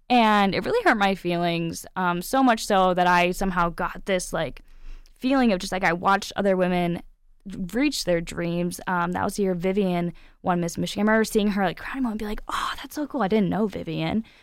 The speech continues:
But I was like, "I wanna have that." So the next year I went out for my first local and I lost, and then I lost a few more,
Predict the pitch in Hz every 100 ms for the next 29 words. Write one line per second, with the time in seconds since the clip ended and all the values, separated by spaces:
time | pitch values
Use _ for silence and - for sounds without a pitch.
0 | _ _ - 208 202 202 226 254 - 320
1 | 359 330 226 170 - 175 85 78 - _
2 | _ - - 269 233 233 277 - 247 220
3 | 202 214 208 - 220 202 196 202 196 196
4 | 180 180 180 180 190 180 185 170 175 180
5 | 240 - 214 202 190 185 185 190 - 214
6 | - 202 185 180 175 185